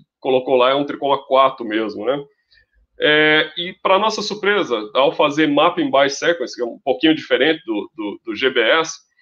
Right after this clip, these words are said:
a gente viu que a, a presença de tricoma quatro, curiosamente, depende de três regiões, cinco regiões cromossômicas, né? Isso aqui tá bem complicado <laughs> no cromossomo seis, que é a região, é que o mapping by sequence, ele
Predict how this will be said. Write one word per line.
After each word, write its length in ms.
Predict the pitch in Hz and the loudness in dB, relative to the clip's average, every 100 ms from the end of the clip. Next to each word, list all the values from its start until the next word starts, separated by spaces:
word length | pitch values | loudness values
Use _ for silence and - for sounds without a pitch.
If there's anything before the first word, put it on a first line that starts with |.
| _ _ _ _ - | _ _ _ _ -6
a 40 | |
gente 240 | 147 185 202 | -2 0 0
viu 280 | 165 208 - | 0 -2 -6
que 200 | 202 - | -10 -4
a, 180 | 143 151 - - | -4 -4 -8 -4
a 60 | 143 | -4
presença 640 | - 151 127 190 254 190 | 0 0 4 4 4 2
de 140 | 156 | -2
tricoma 420 | 147 139 139 127 - | -8 -4 0 0 2
quatro, 260 | 160 160 - | 0 0 -8
curiosamente, 800 | - 240 190 156 147 127 143 156 143 | -10 -4 0 2 2 2 0 -2 -2
depende 640 | 139 139 156 156 156 156 _ _ _ | -4 -2 -2 0 -2 -6 _ _ _
de 280 | 120 139 147 _ | -10 -8 -8 _
três 320 | 170 208 190 | 0 2 0
regiões, 460 | 151 139 131 131 - | -2 0 2 0 0
cinco 320 | - 254 170 | -4 -2 0
regiões 600 | 151 127 131 127 123 - | 0 2 2 2 0 -8
cromossômicas, 880 | - 139 135 127 - 120 107 107 104 | -4 0 2 2 2 0 0 -2 0
né? 100 | 123 | 0
Isso 140 | 113 120 | -2 -6
aqui 120 | - | -4
tá 120 | 139 | -2
bem 200 | 131 160 | 0 -2
complicado 640 | 160 156 156 147 120 156 165 - | -2 -2 -4 0 2 2 0 -4
<laughs> 360 | 208 - _ | -4 -6 _
no 80 | 139 | -4
cromossomo 480 | - 156 156 156 139 | 0 2 2 2 -2
seis, 240 | 135 151 | -2 -2
que 60 | 131 | 2
é 40 | |
a 100 | 127 | 4
região, 300 | 135 127 135 | 4 2 2
é 80 | 131 | 2
que 100 | 143 | 2
o 160 | 170 165 | 0 0
mapping 440 | 147 160 - 160 | 2 2 2 -2
by 260 | 143 135 135 | 2 4 4
sequence, 580 | - 156 175 - 113 120 | -2 -4 -4 -6 -8 -4
ele 340 | 127 143 | -2 -2